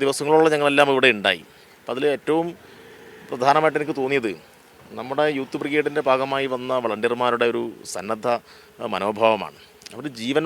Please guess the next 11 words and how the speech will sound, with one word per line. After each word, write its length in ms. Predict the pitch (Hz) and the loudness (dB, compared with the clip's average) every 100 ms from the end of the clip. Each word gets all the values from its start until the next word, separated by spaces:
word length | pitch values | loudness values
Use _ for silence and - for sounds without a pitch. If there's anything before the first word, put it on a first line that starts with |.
| 147 | 0
പണയം 200 | 143 147 | 0 0
വെച്ചിട്ടാണ് 380 | 135 - 135 127 123 113 | -4 0 0 0 -8 -12
ഈ 40 | 120 | -10
പ്രവർത്തനത്തിലെല്ലാം 720 | - 113 113 110 101 98 107 95 | -6 -6 -8 -10 -12 -6 -6 -6
ഇറങ്ങിയത്. 300 | 90 87 - - 101 | -10 -14 -18 -16 -12
ഈ 40 | 113 | -10
നിൽക്കുന്ന 280 | 110 110 113 | -10 -8 -6
ഫ്രാൻസിസും 500 | 101 101 110 101 90 87 - 101 | -4 -6 -8 -10 -12 -16 -16 -14
ഈ 40 | 101 87 - | -12 -12 -14
ഷിജിയും, 380 | 95 104 98 85 - - - _ - | -14 -10 -10 -12 -20 -20 -20 _ -16
ഏഹ്, 320 | 101 95 95 | -12 -10 -8